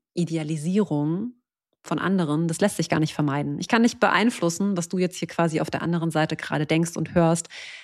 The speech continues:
wenn ich spreche. Ich kann das nicht kontrollieren, das ist auch nicht meine Aufgabe. Menschen werden immer projizieren, die, die haben ständig, und das mach-, also ich auch, wir machen das ja ständig, dass wir unsere eigene Leinwand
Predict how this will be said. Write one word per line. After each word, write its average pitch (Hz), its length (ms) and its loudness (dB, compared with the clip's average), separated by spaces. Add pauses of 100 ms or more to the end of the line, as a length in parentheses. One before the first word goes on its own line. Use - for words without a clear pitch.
(120)
wenn 175 100 0
ich 170 100 0
spreche. - 380 -2 (760)
Ich - 80 -16
kann 208 140 2
das 214 140 2
nicht 226 160 2
kontrollieren, 180 560 2
das 156 100 -2
ist - 40 -2
auch 175 80 4
nicht 170 160 0
meine 165 180 2
Aufgabe. 151 600 2
Menschen 185 420 2
werden 180 240 0 (140)
immer 311 300 6
projizieren, 180 800 0
die, 165 180 -4
die 180 320 -4
haben 202 440 0
ständig, 247 600 4
und 190 80 0
das - 80 -6
mach-, 214 160 2
also 185 200 2
ich - 220 2
auch, 208 220 2
wir 185 100 4
machen 202 220 2
das 196 140 -2
ja 196 80 0
ständig, 196 460 0
dass - 180 -10
wir 160 100 -6
unsere 175 340 -4
eigene 214 560 2 (420)
Leinwand 233 840 4